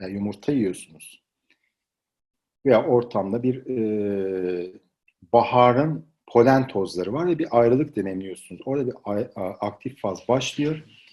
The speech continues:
Ve ayrıldığınız kişiyle ilgili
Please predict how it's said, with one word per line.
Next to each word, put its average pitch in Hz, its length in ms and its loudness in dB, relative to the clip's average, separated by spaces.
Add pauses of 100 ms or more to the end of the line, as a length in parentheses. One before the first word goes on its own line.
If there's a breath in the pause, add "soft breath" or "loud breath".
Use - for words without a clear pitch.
(1800 soft breath)
Ve 123 400 0
ayrıldığınız 151 840 8
kişiyle 131 720 -2 (1600)
ilgili 101 560 0